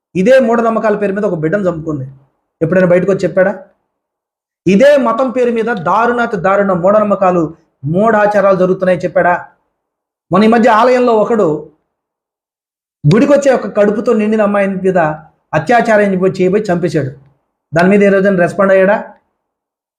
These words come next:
ఒకడు గుడి పూజారే ఒక అమ్మాయిని ప్రేమించి పెళ్లి చేసుకుంటా అని చెప్పి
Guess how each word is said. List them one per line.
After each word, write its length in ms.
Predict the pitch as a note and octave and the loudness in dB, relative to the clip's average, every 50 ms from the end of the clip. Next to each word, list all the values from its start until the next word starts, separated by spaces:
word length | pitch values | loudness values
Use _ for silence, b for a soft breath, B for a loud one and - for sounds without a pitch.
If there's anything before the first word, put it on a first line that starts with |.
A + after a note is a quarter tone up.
| - E3+ | -2 0
ఒకడు 220 | G3+ - C4+ C4 C4 | 2 2 4 4 4
గుడి 380 | A#3 G#3+ - C#3+ C#3+ G3+ C4 | 2 0 -2 -4 -2 -2 -2
పూజారే 680 | - - C4 B3+ G#3+ B3+ A#3+ A3+ - B2 - - - - _ _ _ _ _ - | 0 0 -2 0 0 0 0 0 -2 -2 -4 -8 -16 -20 _ _ _ _ _ -2
ఒక 160 | F#3+ G3+ G3+ A3 G3 F3 E3 D#3+ - - | -2 0 0 0 0 0 -2 -4 -6 -4
అమ్మాయిని 580 | D#3 F#3+ A3+ B3+ C4 B3+ B3 A3+ G3+ G3 G3+ G3 | -2 0 0 2 2 2 2 2 0 0 -2 -2
ప్రేమించి 420 | - G#3 A3 B3 B3+ C4 G#3+ A3 | 0 2 2 2 2 0 -2 -2
పెళ్లి 300 | - G#3+ G#3 A3+ A#3+ C4 | 0 0 2 2 2 2
చేసుకుంటా 280 | B3 A#3+ - A3+ G#3 A3 | 0 0 -2 -2 0 0
అని 140 | G#3+ G3 | 0 0
చెప్పి 460 | G3+ G3 G3 A3 G#3+ F3 E3+ - E4 | -2 -2 -2 -2 -4 -2 -4 -6 -10